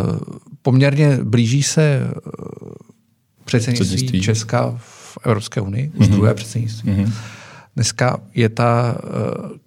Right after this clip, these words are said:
Speaker 1: kyberbezpečnostní situace asi o dost horší, než byla v tom roce dva tisíce devět, kdy Česko mělo naposledy předsednictví. Jak moc, eh, důležitý to je? A já bych a-, asi předpokládám, že už přípravy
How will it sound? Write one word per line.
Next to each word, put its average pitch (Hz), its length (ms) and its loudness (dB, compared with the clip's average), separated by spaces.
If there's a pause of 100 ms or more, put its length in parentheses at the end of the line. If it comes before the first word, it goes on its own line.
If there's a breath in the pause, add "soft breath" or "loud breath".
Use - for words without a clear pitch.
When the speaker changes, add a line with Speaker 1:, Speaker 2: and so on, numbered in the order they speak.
(120)
Speaker 1:
kyberbezpečnostní 113 1040 0
situace 113 480 0
asi - 240 -2
o 127 80 0
dost 113 180 2
horší, 113 380 0
než 117 160 0
byla 110 280 0
v 113 100 -8
tom 117 180 -2
roce 113 220 -4
dva 117 120 -2
tisíce 120 280 -4
devět, 107 200 0
kdy 117 160 -6
Česko - 300 -8
mělo 120 180 -6
naposledy 113 400 -6
předsednictví. - 600 -10 (920 loud breath)
Jak 110 200 -2
moc, 120 400 -2
eh, - 20 0 (840)
důležitý 123 580 0
to 147 120 -4
je? 180 180 -2
A 101 480 -6
já 113 160 -4
bych 113 220 -8
a-, 117 100 -8 (140)
asi - 200 -4
předpokládám, 117 540 -2
že 117 80 -2
už - 220 -8
přípravy 127 840 2